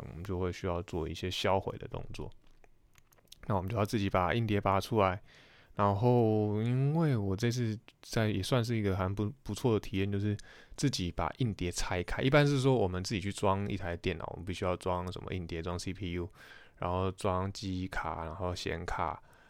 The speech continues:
呃，磁碟机什么的，这样装上去，然后把它组成一台电脑，把排线都全部接好，然后让 Power 可以使-，启动这样子。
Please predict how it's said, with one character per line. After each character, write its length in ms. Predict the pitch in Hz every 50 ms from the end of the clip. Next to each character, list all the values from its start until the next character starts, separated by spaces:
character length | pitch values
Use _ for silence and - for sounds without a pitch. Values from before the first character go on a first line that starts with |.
| - -
呃， 180 | 82 80 78 85
磁 180 | - - 101
碟 200 | 90 90 90 90
机 280 | 90 - - 95 95 92
什 120 | - 92
么 100 | 92 - -
的， 80 | -
这 100 | - 101
样 100 | 92 87
装 160 | 85 87 85 87
上 140 | - - -
去， 160 | - - - 85
然 100 | 78 78
后 100 | 78 78
把 120 | 82 76
它 60 | 78
组 120 | - 76 76
成 140 | - -
一 20 | 85
台 140 | 82 76 78
电 160 | - - -
脑， 60 | -
把 120 | 80 - 78
排 180 | - - 82
线 140 | 80 - 90 82
都 80 | -
全 160 | - - 78
部 100 | 82 85
接 220 | 82 - 82 78 82
好， 160 | - - - -
然 100 | - -
后 300 | 95 92 87 87 85 85
让 140 | 87 85 82
Power 360 | - - 87 87 82 78 73 -
可 140 | - - 80
以 80 | 78
使-， 320 | - - - - - - - - - -
启 280 | - - - - 62
动 200 | - - 87 78 -
这 100 | 80 -
样 100 | 71 - -
子。 120 | - -